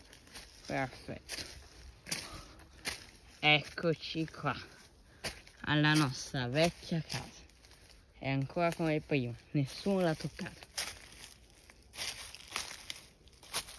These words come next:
Prendiamo tutto quello che ci serve e che ci ricordiamo. Eccola qua, la nostra spada inneverite,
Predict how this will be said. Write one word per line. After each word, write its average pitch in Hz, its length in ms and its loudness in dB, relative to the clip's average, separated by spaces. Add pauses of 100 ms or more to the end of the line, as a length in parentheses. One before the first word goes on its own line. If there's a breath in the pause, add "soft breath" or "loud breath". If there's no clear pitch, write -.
(500)
Prendiamo 156 540 4 (180)
tutto 175 300 4
quello 165 260 10
che - 140 -4
ci - 280 2
serve 127 540 0 (540)
e - 120 -4
che 160 140 2
ci 190 240 10
ricordiamo. 143 720 8 (1120)
Eccola 139 640 2 (120)
qua, 117 140 -2 (1300)
la 135 200 2
nostra 139 500 2
spada 156 640 8
inneverite, 143 840 4